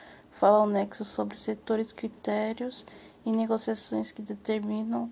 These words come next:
quem ocupará uma cadeira na mais alta corte do país. Caraca, ainda não decidiram que vai ficar no S T F. Ok. É, a gente quer salvar a mídia ou garantir acesso à direito à informação.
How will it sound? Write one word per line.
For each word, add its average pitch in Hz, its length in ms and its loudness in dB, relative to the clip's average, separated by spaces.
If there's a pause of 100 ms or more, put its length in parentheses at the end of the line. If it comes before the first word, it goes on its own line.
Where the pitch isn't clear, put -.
quem 247 220 -2
ocupará 220 500 0
uma 214 160 0
cadeira 214 380 0
na 208 180 0
mais 226 260 0
alta 233 200 -2
corte 214 440 -6
do 202 120 -10
país. - 680 -6 (960)
Caraca, 247 400 2
ainda 208 180 0
não 226 160 0
decidiram 220 640 -4
que - 140 -10
vai 220 140 -4
ficar 208 320 -4
no 208 80 -2
S - 180 -8 (140)
T - 80 -6
F. 196 420 -6
Ok. 226 320 -10 (1200)
É, 233 480 6
a - 20 6
gente 220 300 -2
quer 220 320 0
salvar 220 300 2
a 214 100 6
mídia 226 680 0
ou 233 120 2
garantir 226 400 0
acesso 214 800 -4
à 220 160 2
direito 214 460 -4
à - 20 -2
informação. 226 680 -4